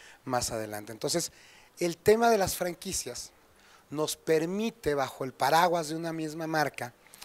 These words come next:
generar una ser-, serie de economías de escala, de sinergias, etcétera, y poder competir frente a estos grandes corporativos. Entonces, nos ofrece la posibilidad de seguir siendo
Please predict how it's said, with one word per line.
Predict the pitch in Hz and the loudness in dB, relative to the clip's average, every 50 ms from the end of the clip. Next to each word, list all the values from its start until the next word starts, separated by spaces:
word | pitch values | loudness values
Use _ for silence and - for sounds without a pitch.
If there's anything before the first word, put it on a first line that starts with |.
| - - - | -20 -20 -16
generar | - - 127 131 135 143 151 160 | -10 -8 -4 0 4 6 6 6
una | 160 165 156 | 6 4 2
ser-, | - 170 156 143 170 185 143 | 2 0 -2 -2 -4 -6 -6
serie | 117 139 147 147 151 | -2 0 2 4 4
de | 147 | 2
economías | 139 - 135 127 127 127 135 135 131 | 2 -2 -6 -8 -6 -6 -6 -6 -6
de | 131 | -6
escala, | 131 - - 139 139 143 143 131 | -8 -6 -2 0 0 2 2 0
de | 120 | -2
sinergias, | - - - - - 131 135 - 156 151 | -4 -8 -10 -8 -8 -8 -8 -6 -6 -6
etcétera, | 160 170 - 202 190 - 185 196 208 - - - - - - - - - - _ | -6 0 2 2 8 8 8 8 8 4 -8 -20 -20 -20 -20 -20 -20 -20 -20 _
y | - 214 262 311 311 - - - - _ - _ - _ _ _ _ _ _ - 220 - 285 - - - - - - | 4 8 8 8 8 6 -10 -20 -20 _ -20 _ -20 _ _ _ _ _ _ -18 -14 -14 -14 -14 -16 -20 -20 -14 -8
poder | 135 143 160 170 - | -2 2 2 2 4
competir | - 185 175 170 - 214 208 - - 220 233 - - _ - - - _ | 4 2 2 4 4 2 2 2 -2 -6 -6 -6 -10 _ -20 -20 -20 _
frente | - - 143 147 139 - 160 | -8 -2 -2 -2 0 0 -2
a | 151 | -2
estos | - - 156 139 | -2 -2 -4 -4
grandes | 131 147 139 139 131 123 - | -2 -2 -2 -2 -4 -8 -8
corporativos. | - 120 107 - 123 110 101 - - 104 92 - - - _ - - - - - - - | -8 -10 -10 -8 -10 -12 -12 -12 -14 -18 -16 -16 -20 -20 _ -20 -20 -20 -20 -20 -14 -12
Entonces, | 139 127 - 151 135 151 180 180 180 | -12 -4 -2 -2 -2 0 -4 -4 -4
nos | 160 151 143 - - | -4 -4 -2 0 0
ofrece | 147 - - 160 165 160 - - 185 185 - - - - - _ - - | 0 2 4 4 6 6 6 6 4 4 4 0 -14 -20 -20 _ -14 -10
la | 139 147 151 147 - | -2 4 4 4 4
posibilidad | - 151 139 123 - 143 135 135 131 135 151 160 | 6 4 4 4 2 0 -2 -2 2 6 8 8
de | 175 175 | 8 8
seguir | - - 147 143 156 165 151 | 6 4 0 0 0 0 -2
siendo | - - 170 165 165 165 160 160 151 | 0 0 0 0 2 8 10 8 8